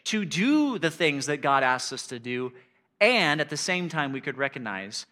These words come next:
and must pray that God is the one that allows us to fulfill every resolve,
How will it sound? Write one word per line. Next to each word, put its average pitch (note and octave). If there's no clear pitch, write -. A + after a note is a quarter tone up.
and D3
must C#3
pray C3
that D3+
God F3
is F#3+
the C#3+
one A2+
that D3
allows D3+
us B2
to -
fulfill G#3+
every C#3
resolve, A2+